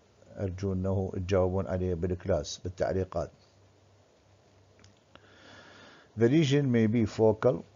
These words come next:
or diffuse, and the lesion blanch under pressure. طبعا هاي diagnostic feature for hemangioma. لما نجي نضغط عليه بإصبعنا،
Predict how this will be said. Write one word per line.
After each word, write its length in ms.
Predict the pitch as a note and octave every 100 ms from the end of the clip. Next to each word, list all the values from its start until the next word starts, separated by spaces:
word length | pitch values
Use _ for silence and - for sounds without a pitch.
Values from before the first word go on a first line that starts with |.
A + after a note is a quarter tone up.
| _ _ _ _
or 180 | A2 G#2+
diffuse, 800 | D#2+ F2 F2+ G2 A#2+ D3+ - - _ _ -
and 200 | A2 F#2+
the 100 | F#2
lesion 520 | G2 G2+ G2+ G2 F2
blanch 720 | F#2 G#2 G#2+ G#2+ G#2 F#2 - - _ _
under 760 | G#2+ A2 G#2 G#2 G2+ F#2+ G#2 G2+
pressure. 500 | F2+ G#2+ F#2+ - D#2 - -
طبعا 300 | F#2+ G2 G2
هاي 180 | G2
diagnostic 640 | F2 F#2+ F#2 G2+ G2+ - D2+
feature 460 | G2 G2+ - C#3+ - - - _ _ - - - -
for 240 | - G2 F2+
hemangioma. 800 | G#2 G2+ F#2 F2 F#2 G#2 A2+ C#3+ - _ _ -
لما 240 | F#2+ F#2
نجي 280 | G#2+ G2+ F2+
نضغط 400 | G2 F2+ F2+ -
عليه 220 | F#2 F#2
بإصبعنا، 560 | D#2 - F#2+ G#2 A#2